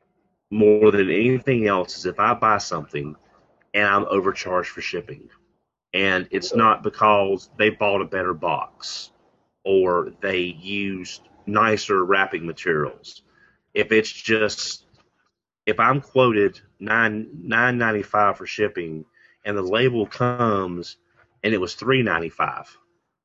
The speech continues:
Speaker 1: where's my other six dollars worth of shipping?
Speaker 2: Oh, so you don't like B B T S charging twenty-seven dollars for U S P S standard post with no tracking,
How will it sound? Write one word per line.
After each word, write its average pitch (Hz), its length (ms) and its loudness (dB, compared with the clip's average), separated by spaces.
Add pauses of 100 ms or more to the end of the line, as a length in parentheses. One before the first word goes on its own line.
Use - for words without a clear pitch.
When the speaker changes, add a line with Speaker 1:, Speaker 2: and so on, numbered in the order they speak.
(920)
Speaker 1:
where's 139 320 4
my 135 120 6
other 117 280 2
six - 280 -8
dollars 98 380 0
worth 98 200 -2
of 87 120 -8
shipping? 107 460 -4 (480)
Speaker 2:
Oh, 139 180 6
so 110 360 8
you 101 220 2
don't 123 200 6
like 110 320 2
B 110 120 -4
B 107 160 -6
T 101 260 -2
S 107 460 -2 (220)
charging 101 720 -2 (600)
twenty-seven 110 580 0
dollars 104 580 4
for 95 160 -2
U 104 280 0
S 104 100 -2
P 107 240 -4
S 101 160 0
standard 104 560 -4
post 107 320 0
with 95 160 -8
no 104 160 0
tracking, 107 600 0